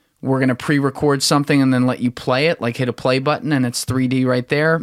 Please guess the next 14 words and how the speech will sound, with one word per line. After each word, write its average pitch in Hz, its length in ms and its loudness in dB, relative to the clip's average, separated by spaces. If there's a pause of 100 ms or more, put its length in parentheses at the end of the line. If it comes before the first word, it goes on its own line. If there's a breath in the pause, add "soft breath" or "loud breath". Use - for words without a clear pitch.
(120)
And 131 160 0
then 123 100 2
are 123 120 0
you 127 180 0
also 180 320 0
going 139 280 2
to 131 60 -4
people 127 380 -4
with 120 120 -4
straight 123 460 -2
A 135 180 0
R, 113 300 -2
augmented 113 500 -2
reality, 110 560 -2